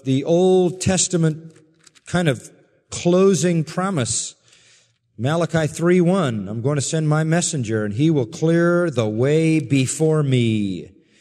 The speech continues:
And then chapter four, verse five, right at the very end of the Old Testament, "I'm going to send you Elijah the prophet before the great and terrible day of the Lord."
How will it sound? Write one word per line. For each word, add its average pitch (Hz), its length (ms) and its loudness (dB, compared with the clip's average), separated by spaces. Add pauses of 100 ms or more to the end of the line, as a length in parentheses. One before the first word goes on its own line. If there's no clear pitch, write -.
(400)
And 110 160 -4
then 143 220 0
chapter 147 320 -4
four, 160 300 0
verse 156 260 0
five, 175 440 -2
right 147 140 -2
at 151 60 -6
the 156 60 -2
very 165 260 2
end 185 100 0
of 175 80 0
the 180 120 4
Old 185 140 0
Testament, 180 360 -2
"I'm 123 80 -2
going 160 180 0
to 151 60 0
send 175 240 -2
you 151 100 2
Elijah 151 480 -2
the 156 80 -4
prophet 156 360 -4
before 165 280 -2
the 147 80 2
great 151 240 0
and 131 120 -10
terrible 147 320 -4
day 139 180 -2
of 127 80 -2
the 127 80 -2
Lord." 135 420 -4